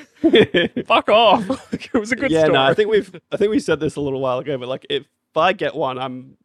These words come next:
Speaker 1: playing it behind a locked door.
Speaker 2: Yeah, I couldn't l-, imagine
Speaker 1: Like,
Speaker 2: living
Speaker 1: I
Speaker 2: in,
Speaker 1: don't
Speaker 2: like, a
Speaker 1: want someone
Speaker 2: share house with,
Speaker 1: I
Speaker 2: with
Speaker 1: don't want
Speaker 2: <laughs>
Speaker 1: someone around me while I'm playing it. It stresses me out, dude. I'd get abused or something.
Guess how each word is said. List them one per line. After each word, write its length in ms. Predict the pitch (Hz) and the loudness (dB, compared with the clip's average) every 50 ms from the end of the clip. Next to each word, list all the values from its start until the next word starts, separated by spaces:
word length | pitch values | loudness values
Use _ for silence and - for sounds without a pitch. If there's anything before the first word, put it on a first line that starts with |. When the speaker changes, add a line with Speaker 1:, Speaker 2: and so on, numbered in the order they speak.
| _ _ - | _ _ -6
Speaker 1:
playing 240 | - 143 151 156 160 | -2 0 0 0 0
it 80 | 147 | -2
behind 300 | 151 147 - 135 139 135 | -2 -4 -4 -4 -4 -4
a 40 | 139 | -6
locked 320 | 123 123 127 - - _ _ | -6 -8 -10 -12 -14 _ _
door. 320 | 107 104 104 104 127 147 _ _ _ _ _ _ | -18 -18 -18 -18 -20 -20 _ _ _ _ _ _
Speaker 2:
Yeah, 220 | 202 196 185 170 | -2 0 2 4
I 80 | 170 185 | 2 2
couldn't 400 | - - 220 214 208 208 196 - _ _ | 2 2 0 0 0 -6 -14 -18 _ _
l-, 120 | - 185 - - | -10 -10 -4 -2
imagine 320 | 208 226 277 349 381 415 415 | 0 0 0 0 -2 -2 -4
Speaker 1:
Like, 120 | - 427 381 | -4 -2 2
Speaker 2:
living 80 | 381 | 4
Speaker 1:
I 40 | 151 | 4
Speaker 2:
in, 60 | 165 | 6
Speaker 1:
don't 80 | 196 220 | 6 6
Speaker 2:
like, 60 | 226 | 4
a 20 | |
Speaker 1:
want 120 | 226 220 - | 4 2 2
someone 180 | 214 196 160 160 | 2 2 4 4
Speaker 2:
share 80 | 165 156 | 4 4
house 460 | 160 156 139 143 170 - - - - | 2 0 0 -2 -6 -8 -12 -18 -14
with, 240 | 214 180 170 160 170 | -10 -8 -8 -8 -10
Speaker 1:
I 40 | 190 - - 220 151 143 151 | -18 -20 -12 -2 2 2 4
Speaker 2:
with 60 | 180 | 4
Speaker 1:
don't 140 | 208 214 226 | 4 6 6
want 160 | 226 226 - | 6 4 4
Speaker 2:
<laughs> 0 | |
Speaker 1:
someone 280 | 226 208 190 170 135 | 2 2 4 4 2
around 460 | 139 - 175 165 143 131 127 135 - 156 | 0 -2 -4 -6 -8 -8 -8 -12 -10 -8
me 120 | 123 131 | -8 -6
while 160 | 139 135 139 139 | -4 -4 -4 -4
I'm 120 | 143 185 | -4 -6
playing 340 | - - 135 123 127 147 151 175 | -6 -6 -6 -6 -6 -8 -12 -16
it. 140 | 117 120 | -12 -10
It 180 | 147 139 233 - | -8 -8 -8 -10
stresses 500 | - - - - 175 165 247 208 202 175 | -16 -18 -8 -6 -2 -2 -2 -2 -4 -8
me 160 | 127 127 131 | -8 -8 -8
out, 240 | 131 135 131 117 - | -6 -6 -8 -8 -8
dude. 280 | - 120 113 120 123 - | -12 -12 -12 -12 -10 -6
I'd 280 | 127 139 147 139 - | -6 -6 -6 -6 -4
get 140 | - 165 151 | -4 -2 -2
abused 640 | 139 165 147 135 131 131 131 143 151 147 147 - | -2 -4 -6 -10 -8 -6 -4 -4 -4 -4 -6 -8
or 40 | 147 | -10
something. 480 | - - 120 - - 123 127 127 123 | -10 -10 -12 -12 -14 -16 -16 -16 -18